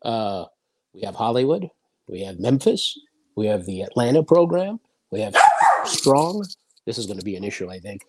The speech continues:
Uh, Strong. <laughs> Uh, uh, uh, we have Primetime Live, which is every other month on pay-per-view.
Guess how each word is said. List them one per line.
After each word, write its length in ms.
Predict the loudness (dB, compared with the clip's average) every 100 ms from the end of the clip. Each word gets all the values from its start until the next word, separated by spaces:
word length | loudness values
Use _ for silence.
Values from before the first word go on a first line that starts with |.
| _ -10
Uh, 120 | -4 -4
Strong. 580 | 2 4 4 2 -2 -4
<laughs> 60 | -20 -16 -4
Uh, 580 | 0 2 0 -4 -8 -12 -18 -20 -20 -18
uh, 400 | -16 -14 -12 -12
uh, 440 | -10 -10 -4 -4 0
we 80 | -2
have 120 | 0
Primetime 440 | 2 4 4 4
Live, 360 | 4 4 2 -2
which 160 | -6
is 120 | -6 -6
every 240 | -6 -6
other 200 | -4 -4
month 380 | -2 -4 -8 -20 _ _ _
on 160 | -10 -2
pay-per-view. 560 | -2 -2 -4 -2 -4